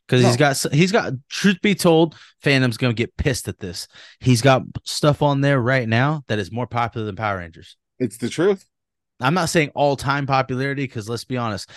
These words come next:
Speaker 1: they have to last a long time to get there.
Speaker 2: Yep.
Speaker 1: But in the current right now,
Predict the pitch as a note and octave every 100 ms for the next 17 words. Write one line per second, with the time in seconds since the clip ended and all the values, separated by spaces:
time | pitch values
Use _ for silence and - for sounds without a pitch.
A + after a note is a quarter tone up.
0 | - - A#2 B2 A2+ G#2 G#2+ A2+ G2+ -
1 | _ G2+ F#2+ G#2 G2+ F#2+ G2+ G2 F#2 G2
2 | G2 C3 C#3 C#3 _ _ - G2 _ _
3 | _ _ _ _ G3+ F#3+ A2+ _ _ _
4 | _ _ _ _ _ _ _ _ _ _
5 | _ A#2 A2 G2 - D#3+ D3 C3+ D3+ C#3
6 | D#3+ G#3 F#3+